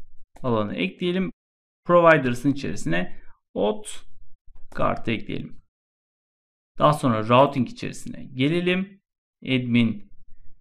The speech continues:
içerisindeki routing içerisine gelelim. Ve burada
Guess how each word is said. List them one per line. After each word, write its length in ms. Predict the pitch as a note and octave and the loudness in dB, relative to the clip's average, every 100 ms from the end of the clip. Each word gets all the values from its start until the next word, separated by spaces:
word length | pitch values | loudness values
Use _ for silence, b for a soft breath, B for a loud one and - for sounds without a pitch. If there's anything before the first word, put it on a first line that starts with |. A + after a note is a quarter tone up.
| - - - - - - - - - | -8 -6 -8 -8 -12 -12 -8 -6 -4
içerisindeki 580 | - A#2 A2+ A#2 A#2 A2+ | -2 -2 -2 0 0 4
routing 420 | A#2+ A#2 A#2 G#2+ | 4 4 0 -4
içerisine 500 | G#2 - B2 - - | -6 -8 -8 -8 -10
gelelim. 600 | - F3 F3 D3+ A3+ - B B - - | -6 -2 0 0 0 -4 B B -12 -6
Ve 160 | F#3+ | -2
burada 500 | A#3+ G#3 F3+ D4 - | 0 2 2 2 -6